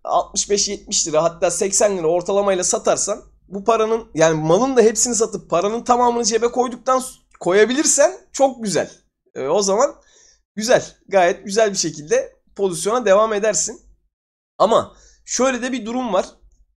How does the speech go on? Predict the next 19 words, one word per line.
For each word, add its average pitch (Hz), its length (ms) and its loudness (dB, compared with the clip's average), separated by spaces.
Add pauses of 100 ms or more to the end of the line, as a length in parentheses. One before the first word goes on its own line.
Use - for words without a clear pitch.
(200)
Tabii, 190 440 -2
e, 123 420 -2
sektör 160 580 -2
hızlı 220 280 -4
olacak 247 360 -2
mı? 165 80 -4
Yani 175 180 0
satışları 208 500 0
yapabilecek 233 520 0
misin? - 300 -2
O 156 140 2
aldığın 180 380 -2
malın 220 400 -4
tamamını 220 360 0
satabilecek 233 560 -2
misin? 262 340 -8
Bu 233 160 4
önemli 226 540 -4
burada. 101 360 -12